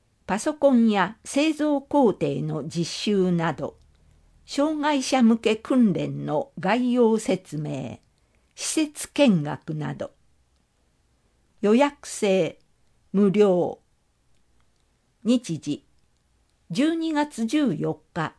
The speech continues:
日曜、十四時三十分から十六時。受付、メール、ファッ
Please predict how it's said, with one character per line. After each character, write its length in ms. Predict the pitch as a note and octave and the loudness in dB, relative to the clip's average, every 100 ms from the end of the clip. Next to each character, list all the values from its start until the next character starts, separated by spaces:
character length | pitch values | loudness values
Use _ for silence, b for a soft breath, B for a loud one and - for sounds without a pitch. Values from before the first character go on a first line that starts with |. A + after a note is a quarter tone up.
| - | -2
日 420 | F#3 G3 - B3 | 0 0 2 4
曜、 380 | G#3+ E3 B2+ - _ _ _ _ - | 4 2 -2 -10 _ _ _ _ -14
十 340 | F3 D4 D#4 | -4 0 0
四 200 | F3+ F3+ | 2 2
時 180 | E3 D3 | 0 -2
三 300 | - A#3 B3 | -2 4 4
十 160 | G#3 G#3+ - - | 4 -2 -6 -10
分 300 | D#3+ D3 D3 | -6 -6 -6
か 160 | D3 | -6
ら 240 | B2+ B2 - - | -4 -6 -8 -10
十 360 | D#3+ A3 C#4 B3+ | -2 0 2 0
六 380 | G#3 G3 - F3 | 0 -2 -4 -6
時。 260 | - - _ _ _ _ _ _ _ _ _ _ _ _ _ _ | -6 -12 _ _ _ _ _ _ _ _ _ _ _ _ _ _
受 260 | G3 F#3+ C#4+ | -6 0 -2
付、 540 | C#4 - - E3+ - _ _ _ _ _ _ | -2 -10 -2 -2 -2 _ _ _ _ _ _
メ 360 | F3 A3+ C#4+ C#4+ | 2 4 4 0
ー 60 | A3 | 0
ル、 260 | G#3+ - _ _ _ | -2 -2 _ _ _
フ 160 | - | -4
ァ 40 | |
ッ 40 | C4 | -4